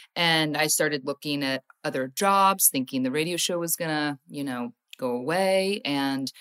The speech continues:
there was some weird accelerated interest in the show. I think it was kind of one of those hometown shows, you know, I, it's based out of Dallas, Texas, but we were on in almost ninety markets at the time. And so I think, as I'm sure you know, depending on where you grew up,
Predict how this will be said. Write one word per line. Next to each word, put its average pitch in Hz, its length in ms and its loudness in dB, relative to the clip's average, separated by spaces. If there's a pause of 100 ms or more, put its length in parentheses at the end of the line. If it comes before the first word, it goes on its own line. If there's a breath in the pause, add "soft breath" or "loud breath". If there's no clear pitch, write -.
(260 loud breath)
there 135 120 0
was 127 160 0
some 131 480 0
weird 147 560 0 (640)
accelerated 190 1000 6
interest 151 500 2
in 180 120 2
the 180 80 0
show. 180 480 6
I 175 120 4
think 180 300 0
it 254 80 0
was 247 140 0
kind 330 200 2
of - 60 -8
one 359 100 -2
of 359 60 0
those 196 200 4
hometown 156 440 0
shows, 151 380 2
you 160 80 -2
know, 156 180 2
I, 143 120 6 (100)
it's 151 180 0
based 170 260 4
out 156 120 4
of 135 80 0
Dallas, 131 280 2
Texas, 131 440 -2
but 127 260 2 (340 loud breath)
we 190 120 2
were 196 160 8
on 208 180 8
in 151 140 4
almost 147 320 0
ninety 143 360 2
markets 127 460 0
at 131 140 -2
the 135 80 -4
time. 135 480 0
And 127 120 -2
so 131 220 4
I 120 140 0
think, 135 340 -2 (320 loud breath)
as 156 160 2
I'm 151 100 2
sure 160 200 2
you 165 180 -2
know, 156 160 2
depending 151 280 -2
on 139 100 -2
where 139 100 -2
you 135 140 -4
grew 139 260 -2
up, 147 300 4